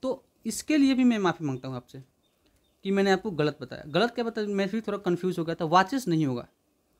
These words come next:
वॉचेस ये होगा दोस्तों, डब्ल्यू ए टी सी एच ई एस, वॉचेस ये होगा, ठीक है। तो ये, ये क्वेश्चन का आप लोग याद रखिएगा, वॉच का प्लूरल वॉचेस। चलिए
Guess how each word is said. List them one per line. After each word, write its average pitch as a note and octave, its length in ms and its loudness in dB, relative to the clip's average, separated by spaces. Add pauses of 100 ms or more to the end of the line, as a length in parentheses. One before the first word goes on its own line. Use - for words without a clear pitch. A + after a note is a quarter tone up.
(480)
वॉचेस E3+ 580 0
ये D3+ 200 0
होगा C3 280 -2
दोस्तों, C#3 560 -14
डब्ल्यू F3+ 460 -2 (100)
ए F#3+ 340 0 (120)
टी F#3 240 -8
सी F#3+ 500 -10
एच F#3+ 320 -10
ई D#3 220 -12
एस, C#3+ 260 -16 (120)
वॉचेस C#3+ 260 -8
ये D3 200 0
होगा, B2 320 -6 (760)
ठीक D#3+ 140 -12
है। A#3 80 -8
तो G#3+ 140 -14
ये, G3+ 120 -8
ये G3 220 -2
क्वेश्चन A3 260 -6
का G3 100 -8
आप G3 80 -10
लोग F#3 60 -2
याद C3 120 -4
रखिएगा, C3+ 340 -14 (520)
वॉच F#3 260 2
का A3 80 -4
प्लूरल G#3+ 380 -4 (180)
वॉचेस। C3 520 -12 (760)
चलिए C#3 340 -4